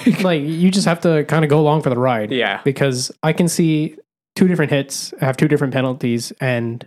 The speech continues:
Speaker 2: I can't tell you why.
Speaker 1: Yeah. Yeah. I, yeah. At, at this point, I, I've almost, uh, started watching those, um,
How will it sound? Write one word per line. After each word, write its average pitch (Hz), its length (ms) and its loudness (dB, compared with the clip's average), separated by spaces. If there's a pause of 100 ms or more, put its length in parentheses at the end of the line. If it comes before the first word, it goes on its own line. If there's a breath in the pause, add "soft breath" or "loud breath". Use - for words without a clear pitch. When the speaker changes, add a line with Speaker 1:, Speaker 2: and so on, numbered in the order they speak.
(160)
Speaker 2:
I 139 120 -6
can't 131 180 -2
tell 120 100 -2
you 120 140 0
why. 107 300 -4
Speaker 1:
Yeah. 117 320 -4 (520)
Yeah. 104 280 -2 (100)
I, 113 320 -2 (320)
yeah. 110 380 -2
At, 147 240 -2
at 156 120 0
this 220 140 4
point, 190 240 0
I, 139 280 0
I've 131 220 0
almost, 143 480 0
uh, 104 220 0
started 113 380 -2
watching 107 380 -2
those, 101 300 -2
um, 98 380 -6